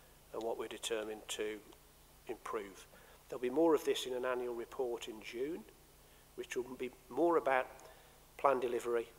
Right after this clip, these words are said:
and particularly about the operations of my own office, 'cause some people,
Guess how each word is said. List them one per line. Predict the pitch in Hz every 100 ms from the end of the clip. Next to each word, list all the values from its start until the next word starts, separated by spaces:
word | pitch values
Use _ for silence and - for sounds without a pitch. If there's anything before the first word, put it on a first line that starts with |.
| - - -
and | 107
particularly | 113 - 139 127 117
about | 110 117 131
the | 117
operations | - 123 117 - 113 113
of | 113
my | 113
own | 104
office, | 113 - 175 -
'cause | - -
some | 135 113
people, | - 117 - 107